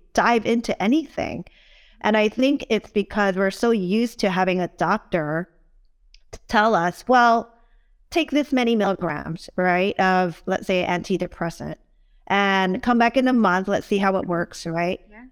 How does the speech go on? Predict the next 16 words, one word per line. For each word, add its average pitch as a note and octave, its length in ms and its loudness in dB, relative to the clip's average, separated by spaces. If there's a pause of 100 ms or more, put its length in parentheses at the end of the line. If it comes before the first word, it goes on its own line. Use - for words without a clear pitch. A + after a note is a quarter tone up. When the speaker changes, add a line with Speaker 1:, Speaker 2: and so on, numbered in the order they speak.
(200)
Speaker 1:
And G3+ 180 2
you G3 60 0
come A#3+ 280 2
back A3 440 2
and G3+ 180 0
you F#3+ 80 0
say, G3+ 240 0
"Well, G3 300 0
side A3 320 2
effects, A3 600 0
I F#3+ 120 4
have F#3 560 2
this, G3+ 180 -2
this, G3 380 -2
and F#3+ 200 -2
this." A#3+ 400 0